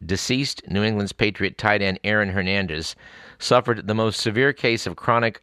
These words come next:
traumatic encephalopathy ever discovered in a person his age, according to researchers at Boston University.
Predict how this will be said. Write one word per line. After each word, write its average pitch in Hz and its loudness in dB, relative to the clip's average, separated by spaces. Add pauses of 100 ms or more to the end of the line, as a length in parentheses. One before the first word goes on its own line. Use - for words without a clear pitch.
traumatic 101 0
encephalopathy 92 -2
ever 107 0
discovered 95 -2
in 90 -2
a 85 -4
person 92 -4
his 85 -4
age, 90 -2 (500)
according 98 0
to 90 -2
researchers 92 -2
at 80 -6
Boston 90 -2
University. 85 -4